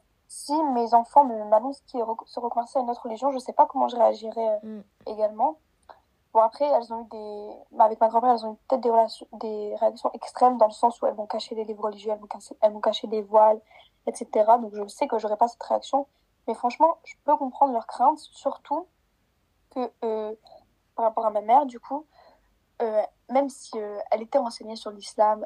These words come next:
Speaker 1: elle a, euh, avant d'être, actuellement, elle est professeure des écoles, mais avant, elle était, elle travaillait dans le bâtiment. Et donc, elle a visité beaucoup de pays musulmans. Et, euh, et donc, euh, on lui a déjà offert des Corans, elle a déjà eu le Coran, et cetera. Mais, euh,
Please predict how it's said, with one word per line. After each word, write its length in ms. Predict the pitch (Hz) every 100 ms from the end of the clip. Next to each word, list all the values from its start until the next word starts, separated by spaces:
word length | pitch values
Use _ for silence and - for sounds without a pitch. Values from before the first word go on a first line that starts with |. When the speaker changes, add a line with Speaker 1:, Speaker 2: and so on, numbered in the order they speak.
| -
Speaker 1:
elle 180 | 208
a, 260 | 202 196 202
euh, 320 | 202 202 214 - _
avant 220 | - 220 240
d'être, 240 | 220 _ -
actuellement, 420 | 208 - 233 262
elle 100 | 240
est 40 | 214
professeure 340 | - 214 214
des 180 | 208 202
écoles, 300 | 208 240 240
mais 140 | 220 -
avant, 260 | 196 196 226
elle 160 | 202
était, 300 | 190 202 - -
elle 80 | 190
travaillait 320 | - 202 208
dans 120 | 202
le 120 | 196
bâtiment. 500 | 190 196 - 220 254 _ _ _ _ _
Et 60 | 208
donc, 160 | 208
elle 140 | 214 202
a 80 |
visité 340 | 196 202 202 240
beaucoup 220 | 208 254
de 40 |
pays 200 | 226 214
musulmans. 500 | 202 202 196 202 247 269 _ _ _ _ _ _ _ - _ _
Et, 200 | 214 208
euh, 400 | 202 202 196 196 196 _ _ _ _ _ -
et 60 |
donc, 260 | 208 220 208
euh, 40 |
on 80 | 202
lui 120 | 202
a 60 | 208
déjà 180 | 220 233
offert 200 | 226 214
des 80 | 214
Corans, 260 | 226 240
elle 100 | 254
a 60 | 214
déjà 200 | 208 214
eu 60 | 220
le 100 | 208
Coran, 320 | - 214 220
et 80 | 214
cetera. 480 | - 214 208 233 - - - - _ _
Mais, 280 | 214 226 220
euh, 440 | 208 208 208 208